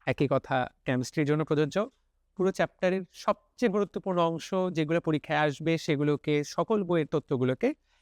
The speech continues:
এক করে আমরা এই বইটা, আমরা এই বইটা বানিয়েছি।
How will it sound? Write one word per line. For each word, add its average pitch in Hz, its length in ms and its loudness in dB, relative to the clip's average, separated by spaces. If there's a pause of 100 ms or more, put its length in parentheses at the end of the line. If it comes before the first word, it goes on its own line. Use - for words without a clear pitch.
(140)
এক 156 240 0
করে 147 280 0 (360)
আমরা 131 480 0 (420)
এই 131 240 2
বইটা, 117 500 -2 (120)
আমরা 117 260 0
এই 123 200 0
বইটা 113 220 0
বানিয়েছি। 107 480 -2